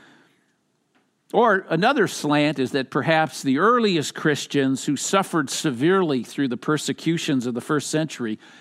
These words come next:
now they're encountering Christians who are confessing Christ, but they've paid no, no price. They're coming into the church without the hardship of the early believers.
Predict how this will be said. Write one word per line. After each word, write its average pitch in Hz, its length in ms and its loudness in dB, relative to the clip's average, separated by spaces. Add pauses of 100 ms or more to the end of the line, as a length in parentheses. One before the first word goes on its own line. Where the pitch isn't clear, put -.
(120)
now 208 320 4
they're 202 300 4
encountering 127 800 0
Christians 139 680 -2 (320)
who 151 100 2
are 139 200 2 (240)
confessing 165 760 0
Christ, 208 460 0
but 135 140 -4
they've 151 220 -2
paid 190 320 -2
no, 160 220 -4 (380)
no 180 200 0
price. 226 640 -6 (2250)
They're 139 120 0
coming 196 420 2
into 160 540 2
the 135 120 -2
church - 480 0
without 165 380 0
the 170 80 -2
hardship 190 720 -4
of 120 140 -6
the 127 160 -2
early 190 240 -2
believers. 127 720 -6